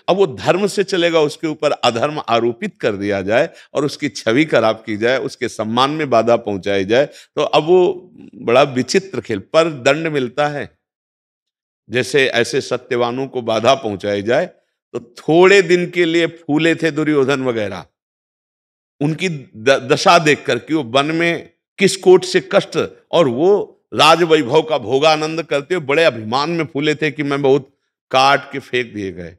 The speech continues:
भगवान कह रहे हैं, "मार इनको, मार।" और उस पक्ष में बड़े-बड़े महात्मा हैं, परम भागवताचार्य भीष्म जी, द्रोणाचार्य जी, कृपाचार्य जी, कोई साधारण हस्तियां हैं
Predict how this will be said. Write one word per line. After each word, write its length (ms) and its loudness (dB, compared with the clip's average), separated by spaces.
भगवान 600 0
कह 200 -4
रहे 100 -2
हैं, 80 -6
"मार 420 2
इनको, 320 -8
मार।" 600 -2
और 120 2
उस 200 -2
पक्ष 280 0
में 220 -4
बड़े-बड़े 380 2
महात्मा 500 -4
हैं, 220 -6
परम 280 2
भागवताचार्य 960 0
भीष्म 380 -4
जी, 240 -10
द्रोणाचार्य 800 0
जी, 200 -14
कृपाचार्य 680 0
जी, 140 -6
कोई 180 -4
साधारण 580 0
हस्तियां 500 -2
हैं 240 -6